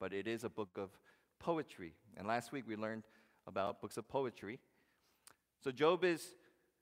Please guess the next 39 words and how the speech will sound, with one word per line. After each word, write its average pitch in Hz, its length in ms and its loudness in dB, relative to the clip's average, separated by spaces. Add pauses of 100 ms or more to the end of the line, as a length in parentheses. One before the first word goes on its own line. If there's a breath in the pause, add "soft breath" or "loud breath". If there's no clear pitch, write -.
(140)
written 160 420 2 (300)
for 147 160 10
a 139 40 8
purpose, 180 760 2 (240)
and 151 120 0
the 147 80 6
main 165 300 2 (100)
theme 180 360 -2
throughout 143 340 6
the 147 60 0
book 131 240 0
of 113 100 -8
Job 127 320 0
is 113 340 -2
suffering. 92 760 -2 (120)
And 110 200 0
I 135 240 -8
think 202 160 0
we 165 80 0
can 151 160 -4
all 131 120 6
relate 113 360 0
to 107 80 -10
that. 76 200 -10 (920)
Suffering 151 400 0
is 143 100 0
a 139 60 4
<laughs> 127 100 2
relevant 143 320 6
topic 131 380 2
that 107 180 2 (460 loud breath)
draws 135 340 8
us 135 140 0
into 135 260 -2
this, 120 340 -2 (360 soft breath)
uh, 113 240 8
book 123 340 2 (340)
through 131 220 -2
this 117 180 -4